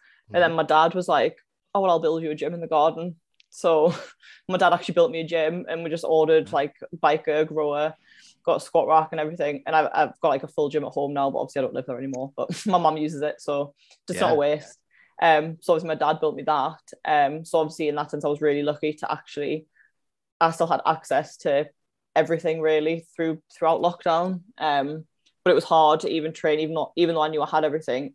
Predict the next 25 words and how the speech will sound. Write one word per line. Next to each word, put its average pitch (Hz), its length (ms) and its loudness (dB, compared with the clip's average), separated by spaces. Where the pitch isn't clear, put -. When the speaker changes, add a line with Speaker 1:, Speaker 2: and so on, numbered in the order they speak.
Speaker 1:
it 135 80 -4
was 151 280 -8
hard - 300 0
to - 20 -14
stay 151 100 -4
motivated 151 480 0
'cause - 80 -14
I 160 40 -2
was 147 100 -4
like, 151 140 -4
"Well, 143 280 -4
what's 160 360 0
there 147 100 4
to - 40 2
stay 151 160 2
motivated 147 420 0
for?" 160 280 2
Because 160 200 -8
I 156 60 -4
know 151 200 -4
nothing's 151 560 -8
happening. 165 340 -2
Like, 160 160 -2
I 156 80 0
knew, 160 200 -4